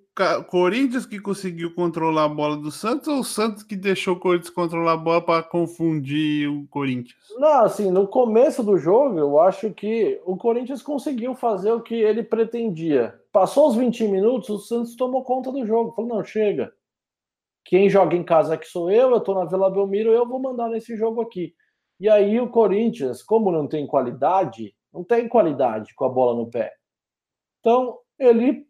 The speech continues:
Speaker 2: prefere se defender, ele prefere correr atrás dos outros. Assim, é um modelo de jogo, já falamos aqui várias vezes, né?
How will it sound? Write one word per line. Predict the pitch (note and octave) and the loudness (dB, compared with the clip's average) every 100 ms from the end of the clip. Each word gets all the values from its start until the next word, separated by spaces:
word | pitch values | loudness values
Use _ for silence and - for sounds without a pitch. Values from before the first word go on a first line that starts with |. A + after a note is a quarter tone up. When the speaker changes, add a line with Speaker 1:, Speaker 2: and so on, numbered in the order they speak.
| _ | _
Speaker 2:
prefere | A#3+ A#3+ A#3+ G3+ G3+ | 4 4 6 4 4
se | G3+ | 0
defender, | G#3 G#3+ B3 C4 B3 | 0 0 0 0 2
ele | F#3+ | 2
prefere | - E3+ - F3 F3+ | 0 -6 -2 -2 -2
correr | G3+ G#3 G#3 | 0 0 0
atrás | A3 A3 G3+ G#3 | 0 0 2 0
dos | G#3 G#3+ | -2 -2
outros. | F3+ F#3 - - - _ _ _ _ _ | 0 -2 -4 -20 -20 _ _ _ _ _
Assim, | G#3+ G#3+ - F3 A#2+ - _ _ _ F3+ | -6 -4 -4 -6 -6 -12 _ _ _ 0
é | A#3+ | 2
um | D#4 | 6
modelo | A3 F3 G#3+ G#3 | 6 6 6 4
de | D3 | 2
jogo, | D3+ G#3+ B3+ C3 A#2+ | 4 6 6 2 0
já | E3 | -2
falamos | F#3 C#4+ B3 B3+ C#4+ | 0 -2 0 0 -4
aqui | - | -8
várias | G#3 A#3 F4+ F3+ | -6 -4 -4 -6
vezes, | E3 G3+ D3+ A#2+ | -2 0 -2 -6
né? | C#3 F3+ | -6 -6